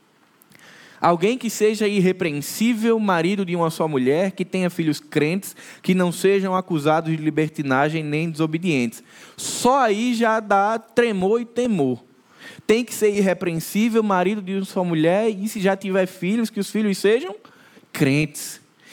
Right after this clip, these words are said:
Então, a primeira instrução, a primeira qualificação que Paulo tá ensinando e reforçando a Tito é que o presbítero ou o pastor precisa ser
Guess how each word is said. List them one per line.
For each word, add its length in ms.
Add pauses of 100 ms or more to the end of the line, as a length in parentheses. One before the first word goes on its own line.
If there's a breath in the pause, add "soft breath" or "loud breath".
Então, 140
a 40
primeira 680 (120)
instrução, 800
a 60
primeira 380
qualificação 960 (340 loud breath)
que 100
Paulo 400
tá 180
ensinando 600
e 40
reforçando 640
a 60
Tito 360
é 60
que 400 (460 loud breath)
o 100
presbítero 840
ou 220
o 20
pastor 460
precisa 420
ser 560